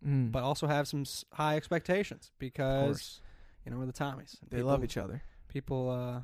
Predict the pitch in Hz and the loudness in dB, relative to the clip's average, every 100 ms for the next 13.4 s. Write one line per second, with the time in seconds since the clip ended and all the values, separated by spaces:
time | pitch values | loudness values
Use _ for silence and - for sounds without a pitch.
0 | - 131 - 135 117 - - - - - | -6 -6 -4 -4 -6 -8 -10 -14 -18 -20
1 | - - 131 - 123 110 127 - - 120 | -8 2 4 4 2 0 -4 -6 -2 4
2 | 127 131 131 139 123 131 123 123 - _ | 8 10 8 4 2 4 4 0 -4 _
3 | - 135 135 127 - 131 123 123 123 - | -2 2 2 0 0 0 0 0 -2 -4
4 | - - 123 117 120 117 113 107 139 - | -12 -6 -4 -4 -4 -4 -4 -6 -10 -14
5 | - _ _ _ _ _ _ 127 123 - | -20 _ _ _ _ _ _ -2 0 2
6 | 131 - 127 127 123 120 - _ _ _ | 2 0 0 -2 -2 -4 -8 _ _ _
7 | - 127 - 98 107 113 - - - - | -6 -2 0 0 -2 -6 -6 -8 -8 -10
8 | - - - - - 123 123 139 131 131 | -10 -8 -6 -4 -4 -2 -2 0 2 2
9 | 127 117 - - 95 - - 143 139 143 | 0 -2 -4 -6 -6 -8 -2 2 2 6
10 | 170 190 175 - - - - - - 160 | 10 10 10 4 -12 -20 -20 -8 0 2
11 | 196 208 170 180 165 147 143 139 - 135 | 6 6 8 6 8 8 6 2 2 4
12 | 135 - 143 - - - 160 - 131 156 | 4 4 4 2 0 2 2 0 0 2
13 | 208 - 139 | 6 10 8